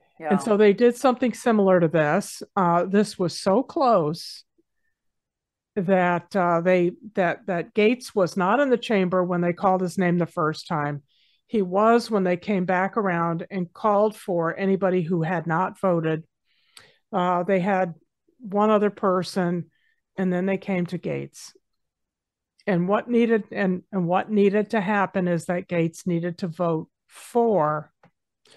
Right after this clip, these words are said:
Speaker 2: Kevin McCarthy in order for him to be elected speaker.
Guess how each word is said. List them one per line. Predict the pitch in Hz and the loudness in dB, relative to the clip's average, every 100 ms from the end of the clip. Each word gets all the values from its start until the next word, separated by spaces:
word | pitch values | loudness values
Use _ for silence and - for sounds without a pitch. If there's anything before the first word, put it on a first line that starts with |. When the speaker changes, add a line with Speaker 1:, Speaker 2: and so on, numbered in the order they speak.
| _ _ _ | _ _ _
Speaker 2:
Kevin | - 202 196 | 2 4 4
McCarthy | 185 214 190 175 165 165 | 2 2 2 2 0 -4
in | 180 | -2
order | 180 170 180 | -2 -2 -4
for | - | -2
him | 165 160 | -2 -2
to | 147 | -4
be | 165 165 | -4 -4
elected | 156 151 143 180 170 | -2 -4 -6 -12 -10
speaker. | - 202 - - 165 | -2 -2 -2 -10 -12